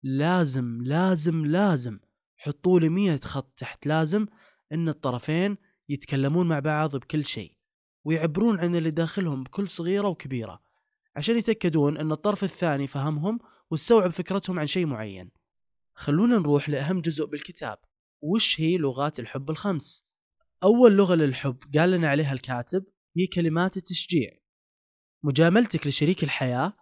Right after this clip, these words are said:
هي من أهم طرق التعبير عن الحب. القصد هنا مو إنكم تكذبون على بعض، لكن إنكم تمدحون وتثنون على الأشياء اللي موجودة ببعض. لازم تتبادلون كلام لطيف،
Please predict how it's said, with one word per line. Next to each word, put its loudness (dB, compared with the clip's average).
هي 2
من 2
أهم 2
طرق 2
التعبير 0
عن 0
الحب. -6
القصد 2
هنا 4
مو 2
إنكم 2
تكذبون -2
على 0
بعض، -4
لكن 2
إنكم -2
تمدحون 2
وتثنون 0
على -2
الأشياء 0
اللي 0
موجودة 4
ببعض. -6
لازم 4
تتبادلون 2
كلام 0
لطيف، -2